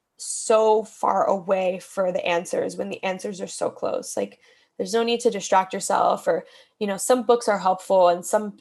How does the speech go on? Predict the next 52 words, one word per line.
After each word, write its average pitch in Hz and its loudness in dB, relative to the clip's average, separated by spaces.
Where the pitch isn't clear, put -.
resources 196 -6
are 170 2
helpful 175 0
and 170 0
you 202 -10
can 262 -4
spend 208 0
money 185 -2
on 185 -2
that. 185 2
But, - -4
like, - -6
most 240 0
of 269 0
the 277 2
time 240 -4
you 208 -8
can 208 -4
get 196 -2
to 202 -12
the 190 -10
same 180 -6
answers 180 -4
if 180 -12
you 196 -6
just 185 -6
sit 180 0
with 190 -10
yourself - -6
long 180 -2
enough. 185 -8
And 202 -6
so 202 2
I 208 4
would 277 2
say, 226 4
like, 208 4
as 196 0
often 233 2
as 233 4
it 214 -2
feels 190 -4
like 196 -4
the 185 -2
wrong 165 2
thing 214 -4
to 208 -10
do, 240 6
like, 175 0
you 208 -4
wanna, 208 4
like, 180 2